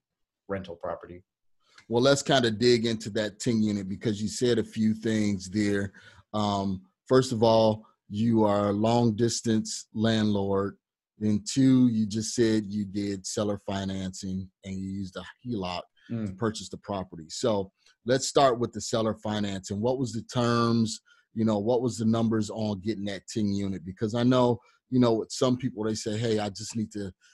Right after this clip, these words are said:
Speaker 2: start out with a duplex and then I'll just buy another du-, two units to ten units." So what was that mind shift to help you, help you
Speaker 1: It was
Speaker 2: do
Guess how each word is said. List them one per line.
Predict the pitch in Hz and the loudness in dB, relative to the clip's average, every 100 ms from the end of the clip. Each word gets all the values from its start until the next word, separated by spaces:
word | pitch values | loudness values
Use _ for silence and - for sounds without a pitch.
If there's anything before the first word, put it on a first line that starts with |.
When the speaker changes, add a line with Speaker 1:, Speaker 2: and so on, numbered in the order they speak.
| _ | _
Speaker 2:
start | - - 123 120 | -14 2 4 4
out | 117 113 113 | 4 2 -2
with | 107 | -4
a | |
duplex | 101 104 117 - 113 110 110 - | -4 -4 -6 -4 -4 -2 -4 -8
and | 101 104 | -6 -4
then | 104 | -4
I'll | 98 101 | -4 -6
just | 90 90 | -8 -10
buy | 107 104 | -6 -4
another | 101 107 110 | -4 -4 -4
du-, | 104 113 113 - | -6 -8 -10 -6
two | 147 143 | 0 4
units | 131 120 117 - | 4 4 2 -2
to | 92 | -10
ten | - 123 110 | 0 2 2
units." | 95 90 90 - - - _ | 0 -4 -8 -14 -20 -20 _
So | - 117 110 104 95 _ _ _ 117 | -2 2 2 0 -4 _ _ _ 2
what | 151 | 2
was | 156 127 | 4 2
that | 123 95 | 0 0
mind | 113 131 110 | -2 0 -2
shift | - 98 - | -6 -10 -10
to | 98 | -10
help | 110 | -10
you, | - 104 95 92 _ _ 104 | -6 -6 -6 -10 _ _ -10
help | 117 | -8
you | 110 | -4
Speaker 1:
It | |
was | |
Speaker 2:
do | 95 | -2